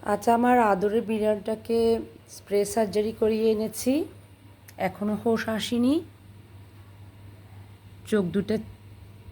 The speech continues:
একদিকে করে তাকিয়ে আছে, এখনো হোশ আসেনি। চার পাঁচ ঘন্টা পরও একটু হোশ আসবে। তবে ডাক্তার বলেছে আজকে পুরো হোশ আসার পরও ঘুমে ঘুমে থাকবে।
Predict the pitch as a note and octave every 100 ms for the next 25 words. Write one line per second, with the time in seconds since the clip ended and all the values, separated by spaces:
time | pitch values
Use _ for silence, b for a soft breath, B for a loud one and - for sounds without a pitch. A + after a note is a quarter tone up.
0 | - - - - - - G3+ E3+ G#3+ A3+
1 | A3 G#3+ G#3+ A3 G#3+ - G#3+ A3 G#3 G#3
2 | - A#3+ D4+ E4 - - - - - -
3 | - - - - - - - - - -
4 | - - G3 G3+ G#3 G#3+ G#3+ A3 A3+ A3+
5 | A3+ G#3+ G#3+ A3 G#3+ F3+ A3+ A3+ A3 A3
6 | G#3 G#3+ G#3+ A3 G#3+ G3+ G#3+ G#3+ - G3+
7 | F#3 F#3+ A#3 E4 - B B B B B
8 | G3+ F#3+ F#3+ G#3 G#3 G#3+ G3+ G3+ G#3 G#3
9 | A3 A3 G3+ F#3+ - A3+ A3 G#3+ G#3+ G#3
10 | B - G#3 G3 - - - A3 G#3+ -
11 | F#3 - G#3 - G#3 A3+ B3+ G3 F3+ F3+
12 | G#3 G3 G#3+ G#3+ G#3 G3 F#3 G3+